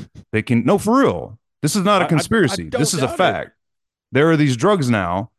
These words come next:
Speaker 1: that can give people suffering from dementia and Alzheimer's, like, thirty minutes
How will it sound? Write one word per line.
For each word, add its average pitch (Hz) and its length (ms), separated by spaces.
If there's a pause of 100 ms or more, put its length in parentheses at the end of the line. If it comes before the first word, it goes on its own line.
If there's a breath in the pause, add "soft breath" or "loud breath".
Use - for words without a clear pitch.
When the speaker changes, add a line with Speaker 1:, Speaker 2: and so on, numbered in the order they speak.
(260)
Speaker 1:
that 123 140
can 131 160
give 135 280
people 143 360
suffering 135 480
from 135 180
dementia 127 400
and 117 140
Alzheimer's, 104 580
like, 104 220
thirty 143 340
minutes 131 580